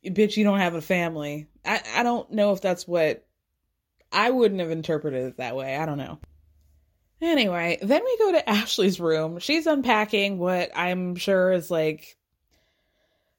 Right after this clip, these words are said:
it was a bunch of, like, dildos and bullets and vibrating things. Probably things that she just had in her, well, she and Michael just had in their closet, just taking up space. So why not give them to the girls, you know?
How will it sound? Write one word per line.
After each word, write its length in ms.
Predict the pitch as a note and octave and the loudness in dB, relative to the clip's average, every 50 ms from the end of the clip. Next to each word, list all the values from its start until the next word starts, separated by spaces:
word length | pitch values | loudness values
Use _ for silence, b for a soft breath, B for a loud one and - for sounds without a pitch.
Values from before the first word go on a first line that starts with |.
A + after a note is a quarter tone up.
| _ - | _ 2
it 120 | D4 D#4 | 4 4
was 120 | D#4 C4+ B3 | 4 4 4
a 60 | C4 | 4
bunch 220 | C4 C4+ B3 G3 | 4 2 2 0
of, 80 | A3+ G#3 | 0 4
like, 200 | G#3 G#3 F#3+ F#3 | 4 4 4 4
dildos 720 | G3 - F3 - F#3+ F#3+ G3 G3 G3 G3 F#3+ F#3+ F#3+ F3+ F3 | 2 0 0 0 0 0 2 4 4 4 4 4 2 0 -2
and 340 | E3+ E3 D#3+ D#3 D#3 D#3 - | -4 -6 -6 -8 -10 -6 -4
bullets 560 | F3+ F3+ F3+ F3+ F#3 F3+ - - - - - | -2 0 0 0 0 -2 -4 -8 -14 -10 -8
and 400 | E3 D3 C#3+ D3 D3+ D3+ - - - | -8 -8 -6 -6 -8 -8 -10 -14 -8
vibrating 680 | D#3+ F3 F3 F3 F3 F3 F3 F3 E3+ E3+ E3+ E3+ E3 D#3 | -4 -2 2 2 2 4 4 2 2 2 0 -2 -4 -4
things. 420 | D#3 F3 E3+ E3 D#3 D#3+ E3 E3 | -4 -4 -2 -2 -2 -2 -4 -6
Probably 560 | - - - C#4+ D4+ D#4+ E4+ E4 D4+ D#4 C#4+ B3 | -8 -4 0 0 0 2 2 0 0 0 0 0
things 240 | - B3 A3+ G#3+ | 0 0 0 0
that 80 | G#3 G3 | -2 -2
she 160 | - A3+ G#3+ | -2 -2 0
just 160 | F#3+ F#3+ F#3 | 0 0 0
had 220 | G#3+ F#3+ F3+ F3+ F#3 | 2 2 2 2 2
in 60 | F3+ | 0
her, 180 | E3 D#3 - _ | -2 -2 -4 _
well, 260 | - E3+ D#3 D3+ D3+ - | -8 -8 -6 -8 -8 -8
she 180 | - - A3+ G3+ | -2 0 2 2
and 100 | F#3+ F3+ | 2 2
Michael 260 | E3+ E3+ E3+ F3 D#3+ | 0 0 0 0 0
just 160 | E3 D#3 - | 0 -2 -2
had 120 | D#3+ D3+ | -2 0
in 60 | D#3 D3+ | 0 0
their 100 | D3+ D3 | -2 0
closet, 440 | - D#3+ D3 C#3+ D3 D3+ D#3 C3 | 0 2 2 2 0 -2 -4 -6
just 280 | - D3+ D3 - - - _ _ _ - - - _ _ - | -6 -8 -12 -12 -16 -20 _ _ _ -20 -20 -20 _ _ -12
taking 280 | - - E3 E3+ F#3 F3 | 0 0 2 2 2 0
up 120 | E3+ F3 | 0 -2
space. 360 | - - - C#3 C3+ C#3 - | -2 -4 -4 -4 -4 -6 -4
So 300 | - D3 D3 C#3+ C#3 - B B B B B B B B B _ _ - | -4 -2 -2 -2 -2 -4 B B B B B B B B B _ _ -6
why 220 | - - G3+ B3+ | 0 2 2 4
not 180 | C4+ C4 B3+ - | 4 2 2 4
give 160 | C4 C4 B3 | 2 2 4
them 100 | B3 A#3 | 2 2
to 80 | B3+ | 0
the 100 | A#3 A#3+ | 0 0
girls, 380 | G3+ F#3+ E3 D3 C#3+ D3 D3 - | 2 2 2 2 2 0 -2 -4
you 80 | D#3+ D#3+ | -4 -4
know? 280 | E3 F3 G3+ G#3+ G#3+ | -4 -4 -4 -6 -8